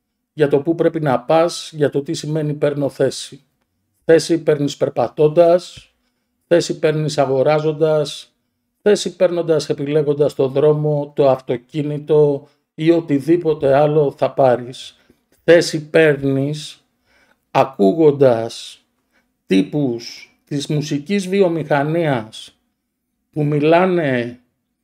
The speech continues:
για σφαλιάρες σε κόλλους κοριτσιών. Είστε καλά, ρε; Σφαλιάρες σε κόλλους κοριτσιών. Και μετά μου βγαίνετε και μου λέτε τι φταίει.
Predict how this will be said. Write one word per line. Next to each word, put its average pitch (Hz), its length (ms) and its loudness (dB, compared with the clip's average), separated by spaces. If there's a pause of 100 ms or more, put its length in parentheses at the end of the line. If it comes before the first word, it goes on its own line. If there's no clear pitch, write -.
(220)
για 139 240 4
σφαλιάρες 165 680 4
σε 160 120 0
κόλλους 175 380 2
κοριτσιών. 135 840 0 (1500)
Είστε - 260 2
καλά, 147 460 6
ρε; 123 320 2 (1800)
Σφαλιάρες 147 760 6
σε 151 100 -2
κόλλους 143 380 0
κοριτσιών. 131 840 2 (3000)
Και 156 160 4
μετά 143 280 4
μου 165 160 -2
βγαίνετε 156 440 0
και 147 140 0
μου 139 140 -2
λέτε 151 280 2
τι 151 120 -4
φταίει. 131 680 2